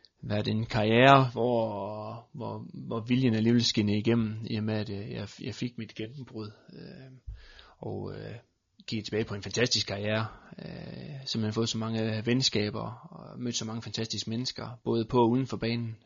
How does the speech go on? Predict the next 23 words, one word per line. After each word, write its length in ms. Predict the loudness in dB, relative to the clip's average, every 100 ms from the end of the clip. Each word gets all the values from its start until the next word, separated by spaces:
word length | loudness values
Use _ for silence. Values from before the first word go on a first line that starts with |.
| -16
Øh, 180 | -16 -18 _ _ -20 -20 -20 -20 -12
og... 320 | -6 -4 -4
Øh, 240 | -4 -8 -10 -16 _ _ -20 -20 -14
og 300 | -12 -10 -8
ja, 140 | -8 -10 _ -6
der 60 |
er 140 | -2 0
rigtig 200 | 0 0
mange 200 | 2 4
varme 220 | 4 4
følelser 320 | 2 0 0
omkring 280 | -4 -4 -4
O 120 | -4
B, 80 | -4 -8 -8 _ -20
øh, 320 | -16 -16 -16 -16
og, 340 | -14 -14 -12 -14
øh, 60 | -16 _ _ _ _ _ _ _ _ -18
og, 340 | -12 -10 -8
øh, 160 | -6 0
nyder 220 | 4 4
at 60 | 4
komme 180 | 2
derud, 260 | 4 4